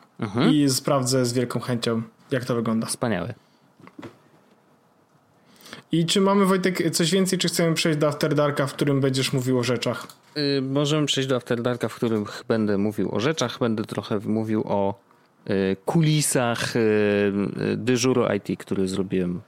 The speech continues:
Speaker 1: w niedzielę na swoim kanale.
Speaker 2: Bardzo dobrze, także słyszymy się za chwilę w After Darku.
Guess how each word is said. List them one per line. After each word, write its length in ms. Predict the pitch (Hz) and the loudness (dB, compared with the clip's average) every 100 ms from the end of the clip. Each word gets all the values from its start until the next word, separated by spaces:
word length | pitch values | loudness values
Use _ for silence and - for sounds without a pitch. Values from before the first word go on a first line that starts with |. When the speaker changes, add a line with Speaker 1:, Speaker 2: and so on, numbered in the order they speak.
| _ 131 | _ -8
Speaker 1:
w 100 | 101 | -4
niedzielę 460 | 92 92 87 90 - 131 | -2 0 -2 -4 -8 -8
na 100 | 101 | -6
swoim 260 | - 90 | -4 -6
kanale. 300 | - 90 - - - - - _ - _ - - - _ _ - - | -4 -8 -8 -14 -20 -20 -20 _ -20 _ -20 -20 -20 _ _ -20 -6
Speaker 2:
Bardzo 400 | 143 135 151 143 | 0 2 2 2
dobrze, 500 | 143 139 135 135 135 - | 2 2 2 2 0 -2
także 240 | 135 135 | -2 0
słyszymy 340 | 135 135 151 131 | 0 0 0 0
się 120 | 131 | 0
za 100 | 127 | -2
chwilę 220 | - 131 | 0 0
w 40 | |
After 260 | 131 139 131 | 2 0 0
Darku. 380 | 165 165 175 | 0 0 -2